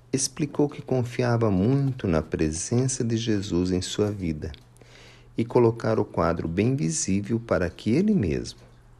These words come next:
envolvido com suas atribulações diárias, não se esquecesse disso.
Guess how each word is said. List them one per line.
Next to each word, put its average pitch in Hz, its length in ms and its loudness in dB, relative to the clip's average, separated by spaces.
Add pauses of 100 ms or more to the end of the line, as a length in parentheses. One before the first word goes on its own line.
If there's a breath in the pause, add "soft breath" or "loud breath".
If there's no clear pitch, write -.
envolvido 87 840 -2
com 78 260 -4
suas 131 580 -2
atribulações 82 960 -2
diárias, 104 840 -2 (380)
não 90 320 2
se - 160 -4
esquecesse - 720 -2
disso. - 520 -10